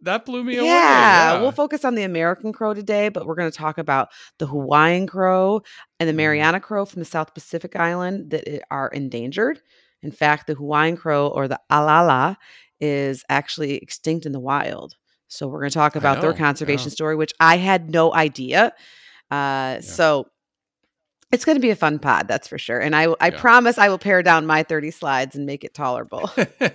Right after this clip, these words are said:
Speaker 1: No, I mean, well, a couple of things you said, you know, they, they know rainbow. Yeah, I mean, I was reading that. They, they,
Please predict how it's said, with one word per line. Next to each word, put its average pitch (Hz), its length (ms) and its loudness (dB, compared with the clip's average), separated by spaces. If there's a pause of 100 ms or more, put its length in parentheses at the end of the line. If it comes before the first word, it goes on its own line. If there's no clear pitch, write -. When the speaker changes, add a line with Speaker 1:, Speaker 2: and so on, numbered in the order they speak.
(600)
Speaker 1:
No, 170 300 8
I 147 120 8
mean, 165 180 0 (240)
well, 220 120 4
a 185 60 4
couple 247 180 6
of 226 60 6
things 151 160 2
you 135 100 -4
said, 107 280 -2
you 107 80 -4
know, 101 140 -2
they, 107 160 -2
they 107 240 -4
know 107 220 0
rainbow. 104 520 -2
Yeah, 117 360 2
I 110 80 2
mean, 110 120 -2
I 110 60 0
was 107 120 -6
reading 110 300 -4
that. 107 440 -2
They, 104 180 -4
they, 110 340 -4